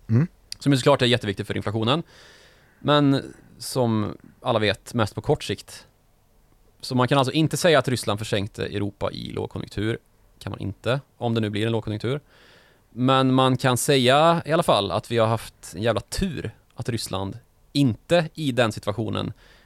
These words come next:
Speaker 2: vi har nu lyckats driva Europa vidare från en lågkonjunktur till ett energiunderskott, till blackouts, industriell kollaps och depression, liksom. Det, det var ett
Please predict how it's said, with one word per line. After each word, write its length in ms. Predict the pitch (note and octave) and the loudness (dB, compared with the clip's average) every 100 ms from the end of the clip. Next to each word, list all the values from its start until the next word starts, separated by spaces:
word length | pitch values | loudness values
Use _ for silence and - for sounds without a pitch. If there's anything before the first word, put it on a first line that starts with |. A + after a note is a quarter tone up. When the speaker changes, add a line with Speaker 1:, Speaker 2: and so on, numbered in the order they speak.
| - | -6
Speaker 2:
vi 100 | A2+ | 0
har 200 | B2+ D#3 | 2 4
nu 100 | A#2 | 2
lyckats 280 | G#2+ G#2 G#2 | 0 -2 -4
driva 300 | A2 G#2 G2 | -2 2 2
Europa 320 | G2+ G2 G2+ | 2 -2 -4
vidare 420 | G#2+ G#2+ G2 A2+ | -2 -2 0 0
från 480 | - - D#3 F3 E3+ | -2 -2 0 2 2
en 120 | C3+ | 0
lågkonjunktur 760 | C3 C3+ A2+ G#2+ G2+ G#2 G2+ G#2 _ _ _ _ _ _ - | 0 -2 -2 -6 -6 -6 -4 -6 _ _ _ _ _ _ -8
till 340 | C3+ A2+ G#2+ - | -4 -4 -4 -6
ett 380 | G#2 - - - _ _ _ _ | -8 -10 -20 -20 _ _ _ _
energiunderskott, 1000 | - A#2 B2+ A2+ G2 G2 - G2+ - - - | -2 0 2 0 0 -2 -2 -4 -4 -20 -8
till 380 | C3 A2 G#2+ G#2 | -4 -2 -4 -4
blackouts, 960 | A2 G2+ - G2+ G2+ G2+ - - - - _ - _ _ | 0 0 0 0 0 0 -4 -10 -12 -16 _ -20 _ _
industriell 560 | G#2+ A2 G#2+ A2+ G2 G2 | -2 -2 0 2 2 0
kollaps 640 | - G#2 G2 - - - | -2 0 0 -4 -12 -12
och 280 | E2+ - - - - - - - F2+ | -14 -16 -20 -20 -20 -20 -20 -20 -16
depression, 640 | A#2+ G#2 A2 - F3 E3+ | -10 -8 -8 -6 -6 -8
liksom. 240 | - - A#2 | -14 -14 -16
Det, 500 | - - A1+ A#1 - B2 _ _ _ _ | -12 -10 -8 -8 -12 -14 _ _ _ _
det 100 | - | -8
var 200 | G#2+ C#3 | 0 2
ett 160 | A#2+ - | 0 -2